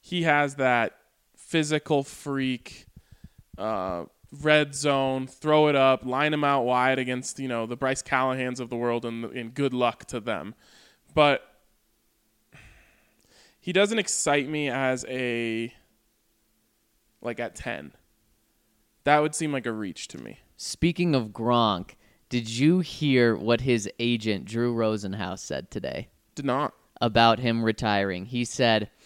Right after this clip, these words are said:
Speaker 2: uh, about his future. If, if the Patriots were struggling or they needed him at some point next year, and let's just say hypothetically Tom Brady gives him a call and says, "Rob,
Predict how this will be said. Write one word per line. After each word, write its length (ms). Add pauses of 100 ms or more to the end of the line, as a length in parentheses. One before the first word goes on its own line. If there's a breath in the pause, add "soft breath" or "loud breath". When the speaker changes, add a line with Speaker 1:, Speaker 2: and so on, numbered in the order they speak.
(260 soft breath)
Speaker 2:
uh, 200
about 340
his 220
future. 500 (380 soft breath)
If, 300
if 180
the 100
Patriots 640
were 100
struggling 720
or 140
they 140
needed 360
him 180
at 100
some 360
point 320
next 440
year, 260
and 160
let's 180
just 200
say 200
hypothetically 720
Tom 380
Brady 340
gives 260
him 100
a 60
call 280
and 100
says, 280
"Rob, 560